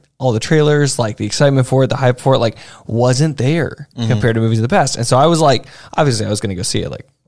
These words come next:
Speaker 1: I'm gonna go see it, but I enjoyed it a lot more than I thought I would.
Speaker 2: Mm-hmm.
Speaker 1: I really did. I thought it was fun. It was just whack in a lot of times, but I just,
Speaker 2: Yeah.
Speaker 1: I think that's how it,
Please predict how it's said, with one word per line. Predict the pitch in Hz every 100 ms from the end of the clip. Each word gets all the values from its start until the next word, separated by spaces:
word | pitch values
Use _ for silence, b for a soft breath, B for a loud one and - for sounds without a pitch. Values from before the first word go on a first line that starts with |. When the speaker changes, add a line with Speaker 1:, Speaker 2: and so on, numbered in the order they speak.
| -
Speaker 1:
I'm | 104
gonna | 90
go | 127
see | 156
it, | 127 -
but | 120 107 - b b b b b -
I | 339
enjoyed | 392 320 349
it | 330
a |
lot | 202 220
more | 220
than | 214
I | 214
thought | 226 277
I |
would. | 233 220 127
Speaker 2:
Mm-hmm. | 123
Speaker 1:
I | 165
really | 202 208
did. | 190
I | 127 165
thought | 202 -
it | 214
was | 269
fun. | 143 170 98 110 -
It | 92
was | 151 -
just | 123 - - _
whack | 127 117 127 156 139 - -
in | 127
a | 123
lot | 120 139
of | 127
times, | 135 143 131 -
but | - -
I | 139
just, | 123 - - _ _ _ _ _ _ -
Speaker 2:
Yeah. | 110
Speaker 1:
I | 87
think | 175
that's | 185 180
how |
it, | 160